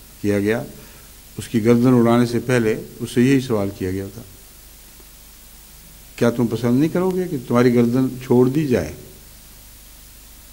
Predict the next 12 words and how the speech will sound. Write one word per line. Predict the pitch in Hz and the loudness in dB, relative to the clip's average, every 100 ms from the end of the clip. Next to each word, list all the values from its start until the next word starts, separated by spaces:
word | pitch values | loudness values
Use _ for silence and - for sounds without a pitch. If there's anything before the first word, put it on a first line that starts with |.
| - - - - - - - - - - - - - - | -20 -20 -20 -20 -20 -20 -20 -20 -20 -20 -20 -20 -20 -8
और | 113 | -6
तुम्हारी | - 113 127 | 0 4 6
जगह | 117 117 120 | 6 6 6
मोहम्मद | 110 110 143 147 | 6 8 8 6
रसूलुल्लाह | 143 127 117 | 4 2 2
सल्लल्लाहु | 107 107 | 0 0
अलैहि | 104 | -2
वसल्लम | 90 95 | -6 -10
को | |
कोई | 92 | -8
गर्दन | 87 78 | -10 -12
पहुंचे?" | - 67 - - | -16 -18 -20 -20